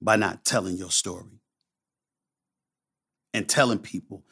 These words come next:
and alerting them to the trials and tribulations and the pitfalls and the potholes and the obstacles that are gonna imminently stand in their way.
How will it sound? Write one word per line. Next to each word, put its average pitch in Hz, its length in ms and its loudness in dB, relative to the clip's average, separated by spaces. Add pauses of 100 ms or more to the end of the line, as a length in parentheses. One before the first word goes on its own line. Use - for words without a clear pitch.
(120)
and 113 140 0
alerting 113 460 8
them 82 240 -2 (220)
to 117 80 -2
the 101 60 -4
trials 110 360 4
and 92 80 -4
tribulations 101 680 -2
and 90 100 -2
the 85 140 -8 (240)
pitfalls 110 640 4
and 85 80 -6
the - 60 -10
potholes 110 640 2
and 95 100 0
the 101 100 4
obstacles 117 760 2
that 104 100 0
are 95 60 0
gonna 95 260 0
imminently 117 460 6
stand 101 340 0
in 95 80 0
their 92 160 -2
way. 90 240 -10